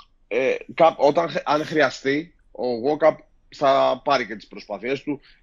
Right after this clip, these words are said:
Ξέρουμε όλοι ότι δεν έχει κακό drive. Ε, ξέρουμε όλοι ότι, ναι, δεν έχει σταθερότητα στο shoot, αλλά στη μέρα του μπορεί να βάλει και τρία και τέσσερα, το έχει κάνει.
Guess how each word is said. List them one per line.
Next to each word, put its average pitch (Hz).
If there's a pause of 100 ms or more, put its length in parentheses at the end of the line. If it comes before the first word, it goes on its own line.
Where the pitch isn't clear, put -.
(120)
Ξέρουμε 139
όλοι 139
ότι 120
δεν 135
έχει 131
κακό 107
drive. 147 (340)
Ε, 123
ξέρουμε 143
όλοι 135
ότι, 123 (280)
ναι, 135
δεν 135
έχει 139
σταθερότητα 117
στο 110
shoot, 117
αλλά 113 (560)
στη -
μέρα 127
του 117
μπορεί 120
να 127
βάλει 117
και 113
τρία 113
και 92
τέσσερα, 139
το 123
έχει -
κάνει. 117